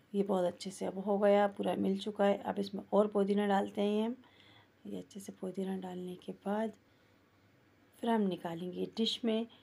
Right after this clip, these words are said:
फिर खाएंगे। आप लोग भी खाइए हमारे साथ। ये देखिए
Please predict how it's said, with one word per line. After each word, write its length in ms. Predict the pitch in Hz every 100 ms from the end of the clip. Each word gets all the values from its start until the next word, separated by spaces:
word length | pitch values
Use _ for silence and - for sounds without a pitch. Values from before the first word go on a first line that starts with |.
| _ _ -
फिर 140 | 277 269
खाएंगे। 540 | - 254 262 240 240 240 - _ _ _ _ _ 190
आप 180 | 190
लोग 140 | 208 202
भी 140 | 202
खाइए 320 | 247 247 240 247
हमारे 360 | 240 214 220
साथ। 300 | 226 214 220 214 - _ _ _ _ _ _ _ _ _ _ _ _ _ _ _ _ _ _ _ _ _ _ _ _ _ _ _ _ -
ये 160 | - 190
देखिए 560 | - - - - -